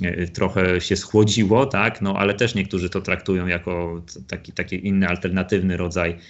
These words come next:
mm, aktywa. Y, no i różne inne rzeczy można też oczywiście jakieś takie już bardziej niszowe, y, znaleźć. Y,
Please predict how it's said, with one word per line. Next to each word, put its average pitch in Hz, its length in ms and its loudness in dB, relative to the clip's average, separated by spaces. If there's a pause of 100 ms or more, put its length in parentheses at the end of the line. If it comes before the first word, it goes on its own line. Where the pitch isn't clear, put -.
(200)
mm, 87 460 -2
aktywa. 101 640 0 (300)
Y, 98 400 2
no 139 100 2
i 190 80 4
różne 175 260 2
inne 143 240 2
rzeczy 123 240 2
można 113 260 2
też 101 180 -4
oczywiście 95 360 -2
jakieś 92 180 -4
takie 95 220 -2
już 92 120 -2
bardziej 98 360 0
niszowe, 92 580 0 (180)
y, 90 80 -4
znaleźć. 87 540 -2 (400)
Y, 92 500 2